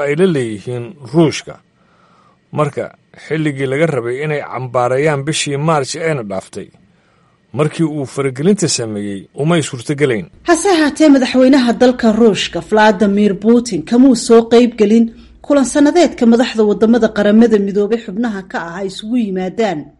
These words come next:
Speaker 2: Xogayaha guud ee Qaramada Midoobay, Master Guterres, ayaa tibaaxay inaanay muuqan heshiis dhex mara waddamada colaadaha hubaysan ay u dhexeeyaan.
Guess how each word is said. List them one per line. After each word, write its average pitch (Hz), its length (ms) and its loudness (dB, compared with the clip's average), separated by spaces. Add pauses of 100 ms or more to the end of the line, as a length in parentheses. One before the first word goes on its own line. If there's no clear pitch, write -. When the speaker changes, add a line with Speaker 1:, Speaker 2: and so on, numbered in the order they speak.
(140)
Speaker 2:
Xogayaha 196 460 -4
guud 208 260 -4
ee 214 80 -2
Qaramada 214 460 -6
Midoobay, 196 420 -6
Master 196 380 -10
Guterres, 269 520 -8 (140)
ayaa 208 320 -8
tibaaxay 214 560 -8 (360)
inaanay 302 380 -4
muuqan 220 480 -6
heshiis 240 540 -10
dhex 277 180 -10
mara 214 280 -8 (420)
waddamada 233 800 -6 (160)
colaadaha 254 580 -6
hubaysan 202 500 -10
ay 208 60 -8
u 240 80 -6
dhexeeyaan. 208 680 -8